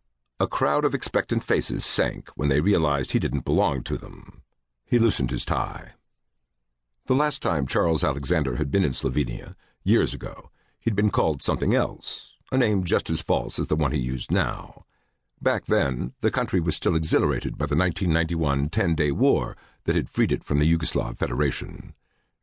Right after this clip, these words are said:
Nestled against Austria, Slovenia had always been the odd man out in that patchwork nation, more German than Balkan.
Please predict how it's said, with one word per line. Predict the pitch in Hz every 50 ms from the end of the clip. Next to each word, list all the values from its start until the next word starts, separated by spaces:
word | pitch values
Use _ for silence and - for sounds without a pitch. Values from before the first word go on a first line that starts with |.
| _ _
Nestled | - 135 139 - - 107 101
against | 107 95 90 78 - - -
Austria, | 98 90 80 - - 69 58 50 - - _ _ _ _ _
Slovenia | - - - 127 123 120 143 127 107 87 76 64 85
had | 92 92 90
always | 107 107 117 101 90 82
been | - 85 78
the | 78 78
odd | - - 92 90 80 73
man | 82 78 71 82
out | 127 120 - - - -
in | 78 80
that | 71 58 55 -
patchwork | - - 80 - - - 67 62 57 -
nation, | 65 69 67 62 - - - - - - _ _ _ -
more | 82 85 73 67 73
German | 71 85 127 131 98 71 60 57
than | 58 60 60
Balkan. | - 92 92 76 - - - - 50 50 -